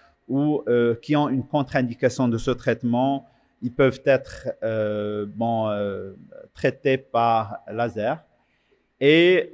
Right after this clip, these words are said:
là, quelques contre-indications, notamment les infections de, de, de, de l'utilisation des lasers, euh, en gynécologie, c'est les infections, c'est lorsqu'il y a un problème,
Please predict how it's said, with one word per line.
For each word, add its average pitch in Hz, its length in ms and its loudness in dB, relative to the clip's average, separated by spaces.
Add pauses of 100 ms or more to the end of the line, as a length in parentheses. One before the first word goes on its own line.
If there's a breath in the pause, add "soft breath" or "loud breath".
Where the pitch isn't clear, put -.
(160)
là, 160 340 6
quelques 175 340 4
contre-indications, 139 1300 0
notamment 143 640 0
les 127 180 0
infections 151 540 -2
de, 127 320 0
de, 127 300 0
de, 127 160 -2
de 120 120 -4
l'utilisation 135 600 -2
des 120 120 0
lasers, 120 440 2
euh, 104 200 -4 (360 soft breath)
en 131 100 -2
gynécologie, 131 800 -4 (300)
c'est 180 160 2
les 175 120 4
infections, 170 920 0
c'est 170 500 -2
lorsqu'il 156 520 -2
y 156 100 4
a 160 320 6
un 139 300 -2
problème, 143 720 0